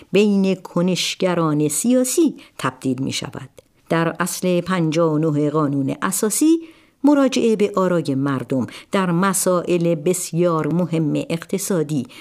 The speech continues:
سیاسی، اجتماعی و فرهنگی مطرح شده است. توجه به این موضوع از نقاط عطف قانون اساسی جمهوری اسلامی ایران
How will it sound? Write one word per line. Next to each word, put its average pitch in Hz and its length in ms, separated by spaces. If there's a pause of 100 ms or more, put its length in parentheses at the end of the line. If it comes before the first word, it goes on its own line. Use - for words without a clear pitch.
(120)
سیاسی، 180 720
اجتماعی 220 800
و 165 80 (100)
فرهنگی 147 760 (260)
مطرح 185 420
شده - 260
است. - 380 (360)
توجه 302 560
به 277 80
این 262 300
موضوع 247 460 (160)
از 208 220
نقاط 180 460 (200)
عطف - 340 (200)
قانون 220 380
اساسی 185 720
جمهوری 139 800
اسلامی 135 640
ایران 190 520